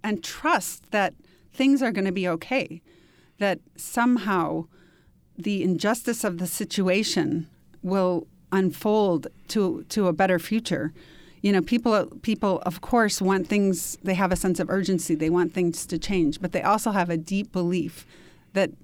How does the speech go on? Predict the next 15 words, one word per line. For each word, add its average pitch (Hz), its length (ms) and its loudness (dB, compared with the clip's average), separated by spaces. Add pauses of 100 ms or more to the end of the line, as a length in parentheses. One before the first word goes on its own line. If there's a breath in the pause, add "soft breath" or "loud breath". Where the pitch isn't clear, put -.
(220)
this 190 240 -2
is 180 100 -2
not 170 240 2
sustainable. 160 680 0 (120)
It 190 160 -4
can't 180 280 0
go 160 120 2
on 147 240 2
like - 180 -6
this. - 360 -10 (640 soft breath)
And 175 380 2 (720)
the 180 160 0
trust 220 520 2
that 190 160 2
Palestinians 185 880 2